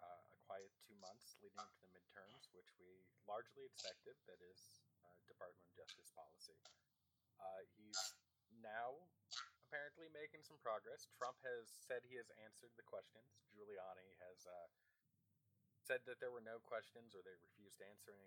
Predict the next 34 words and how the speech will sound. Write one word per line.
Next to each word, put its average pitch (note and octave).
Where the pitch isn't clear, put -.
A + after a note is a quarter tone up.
questions F#2+
about F2
obstruction F2+
of F2
justice, A#2
alleging F2+
that E2
those F2+
questions F#2
impinged -
on E2+
the E2+
president's, E2
um, D#2
constitutional E2+
right E2
to E2
hire E2
and -
fire E2+
as -
he -
sees -
fit. A#2
Um, E2
but F2
they F2+
did F2+
say F2+
that E2
they E2+
answered -
questions E2
on D#2+